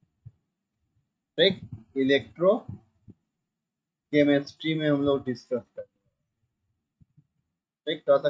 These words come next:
कचरा हो गया, माफ करिए उसके लिए। ठीक ना, इसको हम clear करते हैं।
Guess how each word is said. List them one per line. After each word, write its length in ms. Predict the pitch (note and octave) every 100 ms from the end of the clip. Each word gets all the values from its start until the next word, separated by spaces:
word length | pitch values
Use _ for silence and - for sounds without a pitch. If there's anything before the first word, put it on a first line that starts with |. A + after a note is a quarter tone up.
| C#3+
कचरा 240 | C3+ D#3
हो 100 | D#3
गया, 180 | D#3 E3+
माफ 240 | D3+ C3 -
करिए 180 | C3+ C#3
उसके 200 | C#3+ D3
लिए। 220 | C#3 F#3+
ठीक 680 | - _ _ _ _ - F#3+
ना, 80 | D#3+
इसको 220 | C3+ C#3+
हम 100 | C#3
clear 280 | C3+ C#3 C#3
करते 300 | C#3+ B2 D#3
हैं। 220 | A3